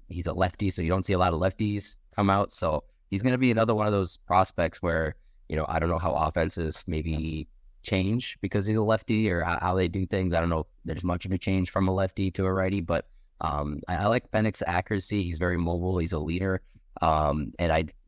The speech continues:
I'd, I'd like him as an overall prospect. I think he deserves to be in that tier one where, uh, maybe Caleb falls and Drake May falls. I think Penix is right there. Um, but then when you talk about Nix,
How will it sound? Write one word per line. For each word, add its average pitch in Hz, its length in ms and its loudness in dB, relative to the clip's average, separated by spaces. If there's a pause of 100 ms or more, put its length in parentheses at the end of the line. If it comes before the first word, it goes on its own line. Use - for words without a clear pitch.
I'd, - 240 -10
I'd 80 160 -4
like 87 260 2
him 82 120 0
as 82 120 0
an 92 80 -2
overall 85 360 0
prospect. 85 520 0
I 82 80 4
think 87 220 -4
he 87 140 -6
deserves 85 380 -2
to 110 80 -4
be 117 380 2
in 101 140 0
that 98 180 2
tier 110 240 0
one 107 400 2
where, 95 360 0 (440)
uh, 85 220 2
maybe 87 480 -2
Caleb 90 440 -2
falls 90 420 0
and 82 120 -2
Drake 90 260 -2
May 90 180 2
falls. 87 340 0
I 85 60 0
think 117 180 0
Penix 98 320 -2
is 85 100 -4
right 87 220 -2
there. 90 320 0 (360)
Um, 78 280 -2
but 85 100 -4
then 107 80 2
when 127 120 4
you 127 40 2
talk 147 220 -2
about 110 180 2
Nix, 95 460 -2